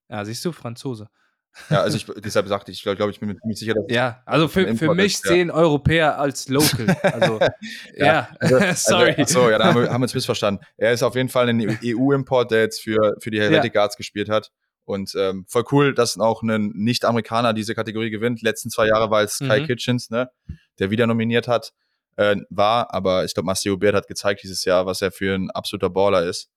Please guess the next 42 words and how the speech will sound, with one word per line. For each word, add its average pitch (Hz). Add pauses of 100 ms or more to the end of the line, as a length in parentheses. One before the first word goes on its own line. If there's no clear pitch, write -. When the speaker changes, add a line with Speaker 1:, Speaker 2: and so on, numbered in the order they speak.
(120)
Speaker 2:
Ähm, 92 (140)
ich -
persönlich 104
Speaker 1:
Mhm. -
Speaker 2:
hab 98
auch 98
ein 98
bisschen 95
Albträume 101
von 92
ihm, 95
weil 90
er 92
mich 92
mal 95
in 92
Berlin 98
eingeholt 95
hat 92
von 95
hinten, 98
was 92
nie 95
hätte 95
passieren 104
dürfen. 101 (540)
Speaker 1:
<laughs> -
Speaker 2:
Ähm, 92
also 95
absoluter, 104 (220)
absoluter 98
Baller, 95
Ballhawk, 98 (140)
äh, 95
macht 92
die 98
Plays, 98
hat, -
glaub 95
ich, -
den 98
Guards 95